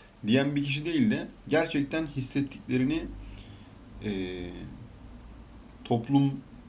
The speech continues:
ne diyeceğinden, e, insanların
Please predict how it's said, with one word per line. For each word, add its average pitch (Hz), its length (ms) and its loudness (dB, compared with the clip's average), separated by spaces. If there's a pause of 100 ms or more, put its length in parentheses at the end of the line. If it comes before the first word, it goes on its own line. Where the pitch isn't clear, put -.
(800)
ne 139 200 6
diyeceğinden, 131 560 2 (1080)
e, 92 200 -4
insanların 131 800 2